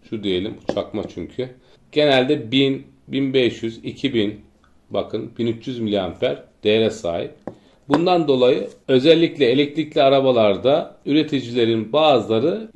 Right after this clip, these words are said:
geri durmuşlar. Yani evet, kabul edilebilir bir sebep. Çünkü yer kaplaması,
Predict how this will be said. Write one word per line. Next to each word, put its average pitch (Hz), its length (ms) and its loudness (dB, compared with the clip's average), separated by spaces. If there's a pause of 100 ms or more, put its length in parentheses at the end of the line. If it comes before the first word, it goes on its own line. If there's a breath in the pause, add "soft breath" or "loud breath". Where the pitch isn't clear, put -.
geri 190 260 6
durmuşlar. 87 600 -2
Yani 110 340 -2 (220)
evet, 127 260 -2
kabul 117 280 -4
edilebilir 113 680 -6
bir 107 80 -8
sebep. 113 420 -4 (380 soft breath)
Çünkü 113 220 -10
yer 127 260 2
kaplaması, 101 800 -4